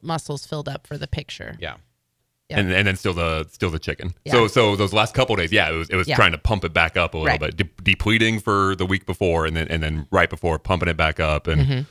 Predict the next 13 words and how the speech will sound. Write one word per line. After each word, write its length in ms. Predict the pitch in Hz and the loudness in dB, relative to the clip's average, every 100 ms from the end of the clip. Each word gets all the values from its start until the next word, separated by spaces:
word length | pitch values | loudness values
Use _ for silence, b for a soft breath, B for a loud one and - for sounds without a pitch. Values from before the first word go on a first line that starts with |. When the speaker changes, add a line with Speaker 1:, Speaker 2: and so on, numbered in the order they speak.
| - - | -10 2
Speaker 3:
I 80 | 87 | 4
don't 100 | 87 | 4
know, 180 | 78 80 | 2 0
I 60 | 82 | 0
don't 80 | 78 | 0
know 80 | |
how 60 | 78 | -2
much 200 | 76 - | -4 -2
pump 320 | - 92 - - | 2 2 2 2
I 80 | 85 | 2
got. 340 | 87 82 80 | 4 4 2
Speaker 1:
<laughs> 60 | 180 | 4
Speaker 3:
But 800 | - - 180 - 190 - 175 | 6 6 4 2 -4 -4 -8